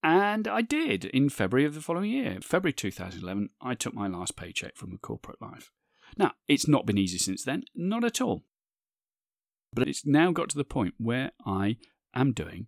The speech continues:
what I want to do, when I want to do. And the weird thing is, some of the stuff that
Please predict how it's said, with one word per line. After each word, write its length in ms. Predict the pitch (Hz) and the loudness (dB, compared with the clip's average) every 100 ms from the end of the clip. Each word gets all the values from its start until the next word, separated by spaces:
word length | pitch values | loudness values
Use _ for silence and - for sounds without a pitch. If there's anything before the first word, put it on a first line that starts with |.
| _ _ _ _ _ _ | _ _ _ _ _ _
what 200 | 98 92 | -6 -2
I 80 | 107 | 0
want 220 | 98 95 | 0 -2
to 80 | - | -2
do, 240 | 95 107 - _ | -2 -2 -6 _
when 140 | 175 | -4
I 80 | 233 | -2
want 200 | 185 - | -2 -4
to 80 | - | -6
do. 160 | - - _ _ _ _ _ - | -10 -10 _ _ _ _ _ 4
And 120 | 156 | 6
the 60 | 139 | 8
weird 320 | 104 98 - | 6 2 2
thing 200 | 123 127 | 2 4
is, 200 | 156 - _ _ | 2 -2 _ _
some 320 | - - 113 | -4 2 2
of 80 | 208 | 2
the 80 | 180 | 2
stuff 260 | - 87 | 0 -2
that 100 | - | -6